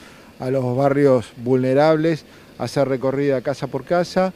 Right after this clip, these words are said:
La idea es identificar cuanto antes los núcleos en los cuales se va propagando la,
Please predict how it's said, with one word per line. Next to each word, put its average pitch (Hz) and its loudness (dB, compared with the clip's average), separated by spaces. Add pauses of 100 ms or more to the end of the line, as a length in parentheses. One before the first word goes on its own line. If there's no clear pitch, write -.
La 113 -6
idea 143 0
es - -8
identificar 135 -4
cuanto 135 -2
antes 165 -4 (300)
los 120 -2
núcleos 139 -6
en 127 -6
los 120 -6
cuales 147 0
se 120 -8
va 117 -4
propagando 127 -4
la, 120 -4